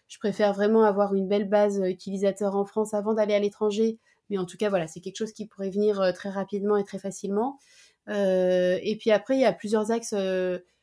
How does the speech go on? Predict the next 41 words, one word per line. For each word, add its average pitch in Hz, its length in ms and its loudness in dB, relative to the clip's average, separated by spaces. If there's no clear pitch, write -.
d'évolution 220 480 2
possibles, 254 600 -4
euh, 202 240 0
plutôt 262 260 0
en 277 100 4
restant 247 400 0
dans 226 160 4
le 214 80 4
milieu, 214 500 2
euh, 190 320 2
dans 202 120 0
le 202 40 0
milieu 208 240 0
du 202 120 -2
cheval. 202 340 -2
Euh, 180 640 0
moi, 196 160 2
j'ai 202 100 2
voulu 202 240 2
me, 214 280 4
euh, 185 200 4
me 196 140 -2
rapprocher, 208 720 -2
euh, 185 220 2
de 185 100 -2
ma 196 140 2
passion. 247 480 -2
Euh, 175 460 -2
donc, 208 420 2
euh, 185 160 4
donc 180 140 0
voilà, 160 180 0
je - 60 -16
préférais 190 360 -6
rester 208 300 -6
dans 220 80 2
la 202 120 0
filière 202 340 -4
équine 220 360 -2
pour, 202 240 -6
euh, 180 120 0